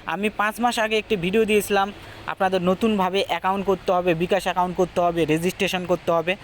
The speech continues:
এই নিয়ে আমি দুইটা ভিডিও দিয়েছিলাম। অনেকেই এগুলো দেখেছে, অনেকে লাইক করেছে, অনেকে ডিসলাইক করেছে, এটা কোনো ব্যাপার না। কিন্তু সদ্য বিকাশ থেকে, অর্থাৎ যারা দুহাজার বিশ সালে এইচএসসি পরীক্ষা দিয়ে মূল্যায়ন করে অটোমেটিক পাস করে ফেলেছেন,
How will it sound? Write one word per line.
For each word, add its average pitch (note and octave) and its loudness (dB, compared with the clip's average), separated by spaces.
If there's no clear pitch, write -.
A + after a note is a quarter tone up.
এই A#3 2
নিয়ে A#3+ 4
আমি A#3 0
দুইটা G#3+ 0
ভিডিও A3 2
দিয়েছিলাম। A#3 0
অনেকেই G#3 2
এগুলো G3+ 0
দেখেছে, G3+ -2
অনেকে F3+ 0
লাইক F3 0
করেছে, F3+ 0
অনেকে F3 -2
ডিসলাইক E3+ 0
করেছে, E3 0
এটা E3 0
কোনো G3 0
ব্যাপার F#3 0
না। G3+ -2
কিন্তু G#3+ 0
সদ্য G#3 -2
বিকাশ G#3 2
থেকে, D3 -4
অর্থাৎ G3 -4
যারা G3 2
দুহাজার G#3 2
বিশ G3+ 2
সালে A3 0
এইচএসসি A3 2
পরীক্ষা G#3+ 0
দিয়ে G#3 2
মূল্যায়ন G3+ 2
করে G#3 2
অটোমেটিক G3+ 0
পাস G#3 -2
করে G#3+ 2
ফেলেছেন, F#3+ -2